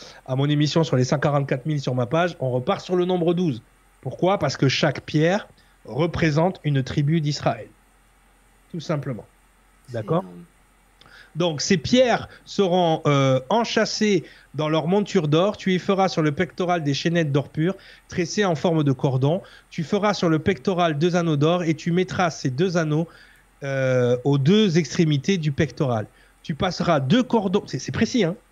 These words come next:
Speaker 1: C'est un truc de
Speaker 2: Mm.
Speaker 1: ouf. Tu passeras deux cordons. On a l'impression qu'il est en train de lui expliquer un circuit imprimé.
Speaker 2: Ouais, j'avoue.
Speaker 1: Et ça, je vous dis rien. Tu passeras les cordons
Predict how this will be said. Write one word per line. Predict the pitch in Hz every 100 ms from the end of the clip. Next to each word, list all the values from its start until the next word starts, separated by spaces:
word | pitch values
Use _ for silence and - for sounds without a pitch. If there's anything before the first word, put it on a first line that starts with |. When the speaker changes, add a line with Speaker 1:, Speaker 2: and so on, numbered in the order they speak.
| _
Speaker 1:
C'est | 139
un |
truc | 127 147
de |
Speaker 2:
Mm. | 285
Speaker 1:
ouf. | 208 - _ - - -
Tu | 190
passeras | 190 208 - - 190 170
deux | 170 277
cordons. | - 240 214 214 -
On | 156 190
a |
l'impression | 220 208 214 254
qu'il | -
est | 196
en |
train | 185 208
de | 196
lui | 185
expliquer | - - 170 233
un | 185
circuit | 147 202 - 220 208
imprimé. | 175 - 180 117 - _ _ _ _ _ _ 202
Speaker 2:
Ouais, | 185
j'avoue. | 185 175 180 - 131 127 - _ - _ -
Speaker 1:
Et | 170
ça, | 240
je | 208
vous | 180
dis | 185
rien. | 196 143 123 - - - -
Tu | -
passeras | 170 262 - 240 247 214 160
les | 156
cordons | 156 226 196 220 208